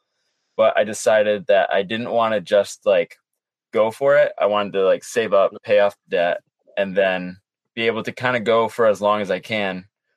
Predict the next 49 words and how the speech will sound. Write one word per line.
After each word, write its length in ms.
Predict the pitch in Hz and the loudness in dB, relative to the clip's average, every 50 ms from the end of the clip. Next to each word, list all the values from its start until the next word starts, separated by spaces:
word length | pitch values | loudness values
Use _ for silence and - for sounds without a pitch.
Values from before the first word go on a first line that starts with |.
| _ _ _ _ _ | _ _ _ _ _
you 100 | - 101 | -4 -2
know, 100 | 90 80 | -2 -2
not 280 | 101 113 113 110 - 107 | 0 0 -2 -2 -2 -2
having 200 | 113 110 107 101 | -2 -2 -2 -2
to 60 | 101 | 0
worry, 220 | 104 104 104 101 | 2 4 4 4
like, 160 | 95 95 95 | 4 2 2
"Oh, 240 | - 101 101 95 92 | 2 2 2 2 2
you 140 | 92 95 92 | 0 -2 -4
know, 100 | 92 92 | -6 -6
the 120 | 82 - | -8 -6
debt's 260 | 87 98 107 85 - - | -2 -2 -2 -2 -2 -6
coming 260 | - 107 92 90 85 | -8 -8 -8 -8 -10
someday." 520 | - - 87 87 85 85 82 78 82 - _ _ _ _ _ _ _ _ _ | -10 -12 -10 -8 -6 -4 -6 -6 -8 -12 _ _ _ _ _ _ _ _ _
So 320 | - - - 120 120 120 | -10 0 2 4 6 6
I 140 | 113 92 117 | 6 4 4
just 180 | 123 127 - - | 2 0 -4 0
hustled 320 | 135 127 - - 123 110 | 0 0 0 -2 -8 -6
really 200 | 113 117 113 113 | -4 -4 -2 -2
hard, 420 | 107 104 101 101 107 110 113 110 - | 0 2 4 4 2 2 0 -6 -10
and, 380 | - 95 95 92 95 95 92 95 | -8 -4 -4 -2 -2 -4 -2 -2
um, 340 | 92 92 90 90 87 87 | -2 0 0 -2 -2 -4
you 80 | 92 98 | -6 -4
know, 240 | 90 87 90 98 - - | -4 -4 -6 -6 -2 0
every 240 | 107 107 110 107 | 0 0 0 -2
weekend 440 | 104 107 110 110 - 110 107 110 107 104 | -4 -4 -6 -4 -4 -4 -2 0 0 0
I 60 | 101 | 0
just 160 | 98 95 - | -2 -4 -8
did 160 | - 101 85 | -10 -10 -8
side 280 | - - 101 95 95 90 | -2 0 0 0 0 0
jobs 420 | 104 98 95 98 101 98 98 95 | 0 2 2 2 2 0 -4 -10
and 160 | 95 87 87 | -12 -10 -4
worked 400 | 90 95 95 95 - - - - _ _ _ _ _ | -2 -2 -2 -2 -4 -12 -20 -20 _ _ _ _ _
pretty 160 | - 107 104 | -10 -8 -4
much 160 | 101 101 95 - | -2 -2 0 0
any 180 | 104 104 101 | -2 -2 -2
spare 300 | 95 - - - 107 101 | -6 -8 -2 0 0 0
time 220 | - - 107 101 101 | 2 0 -2 0 0
I 80 | 98 | -2
could, 340 | 92 - - 104 101 104 104 | -4 -2 0 0 0 0 -2
just, 180 | 95 92 - - | -6 -12 -4 -4
like, 160 | 92 90 90 | -4 -4 -2
mowing 300 | 101 101 98 101 98 92 | 0 0 0 0 0 0
lawns 420 | 90 92 92 92 95 101 101 87 | 0 0 2 0 0 -2 -2 -6
and 140 | 95 92 87 | -6 -8 -6
doing 220 | 92 95 95 87 | -6 -4 -4 -4
random 280 | 90 90 90 92 95 92 | -4 -4 -4 -4 -8 -10
things. 440 | - - 92 92 98 107 - - - _ - - - - - _ _ _ - | -8 -8 -6 -6 -6 -10 -14 -16 -20 _ -20 -20 -20 -20 -20 _ _ _ -4
Um, 340 | - 101 95 92 90 87 | 0 0 0 0 -2 -4